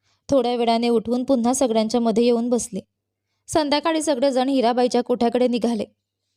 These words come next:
फक्त मेघा आणि चेतना तब्येत खराब असल्यामुळे राहिल्या. चेतना मेघाची काळजी घ्यायला थांबली होती. सगळे गेल्यानंतर दोघी हॉलमध्ये चिंतेने बसल्या होत्या. तेव्हाच कोणीतरी त्यांच्या घराची डोअरबेल वाजवली.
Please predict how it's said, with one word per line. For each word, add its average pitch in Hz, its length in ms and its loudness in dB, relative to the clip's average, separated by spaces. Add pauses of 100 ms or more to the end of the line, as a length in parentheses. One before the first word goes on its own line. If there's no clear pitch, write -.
(140)
फक्त 302 260 -2
मेघा 262 340 0
आणि 233 180 -2
चेतना 214 360 -2 (100)
तब्येत 233 320 0
खराब 220 240 0
असल्यामुळे 208 440 0
राहिल्या. 220 320 -2 (840)
चेतना 311 320 -2
मेघाची 302 400 0
काळजी 254 300 0
घ्यायला 240 320 0
थांबली 226 280 0
होती. 214 240 -2 (640)
सगळे 320 340 0
गेल्यानंतर 294 680 -2
दोघी 233 280 2
हॉलमध्ये 233 480 0
चिंतेने 262 420 0
बसल्या 220 340 -4
होत्या. 202 240 -4 (680)
तेव्हाच 294 300 0
कोणीतरी 294 380 -2
त्यांच्या 262 320 0
घराची 240 360 0
डोअरबेल 208 420 2
वाजवली. 202 480 -4